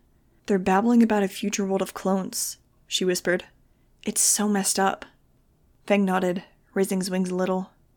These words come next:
"I get it. Believe me." "You actually don't get it," Maya said,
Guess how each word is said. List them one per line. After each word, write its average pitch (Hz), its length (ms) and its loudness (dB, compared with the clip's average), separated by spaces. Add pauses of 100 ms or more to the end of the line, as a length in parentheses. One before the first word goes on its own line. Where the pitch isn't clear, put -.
(560)
"I 175 80 -4
get 175 160 -2
it. 170 180 -6 (360)
Believe 180 280 0
me." 170 320 -6 (1000)
"You 226 180 0
actually 311 400 2
don't 208 340 -2
get 190 140 -4
it," - 280 -10 (460)
Maya 180 240 0
said, 180 280 -4